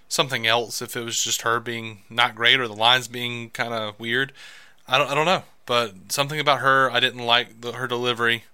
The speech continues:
of, you know, you know, "It's hard to raise a kid, blah, blah, blah. You should, you of all people. What happened between you and Bruce?" And I just, I didn't buy that delivery at all.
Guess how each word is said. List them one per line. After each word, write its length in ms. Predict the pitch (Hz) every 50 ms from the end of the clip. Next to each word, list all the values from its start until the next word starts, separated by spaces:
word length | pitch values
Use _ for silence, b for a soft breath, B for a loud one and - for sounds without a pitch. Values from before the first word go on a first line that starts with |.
| - - -
of, 380 | - 120 120 123 117 110 110 117
you 120 | 120 117
know, 320 | 113 107 107 107 104 104 98 - - - -
you 120 | 131 131
know, 100 | 127 123
"It's 120 | 139 135 -
hard 200 | 135 139 151 143
to 60 | 143
raise 260 | 135 139 151 147 135
a 60 | 123
kid, 400 | - - 151 151 151 147 139 127
blah, 180 | 120 123 135 139
blah, 140 | 135 131 123
blah. 180 | 135 143 147 143
You 140 | 139 139 -
should, 160 | - 131 123
you 140 | 135 151 147
of 80 | 139 139
all 120 | 147 143
people. 500 | 143 151 143 135 - 143 151 156 147 - B B B B B B B B B -
What 140 | 139 147
happened 320 | 143 147 156 151 - 151 135
between 240 | 135 - 160 151 139
you 160 | 139 139 147
and 80 | 147 127
Bruce?" 460 | 123 127 135 143 143 139 135 - -
And 200 | 113 110 104 101 - - - - - -
I 100 | - 127
just, 200 | 120 139 135 -
I 80 | 127 123
didn't 220 | 131 139 135 131
buy 180 | 117 127 127 127
that 140 | 123 127 120 113
delivery 340 | 117 117 117 113 113 113
at 60 | 110 110
all. 160 | 107 107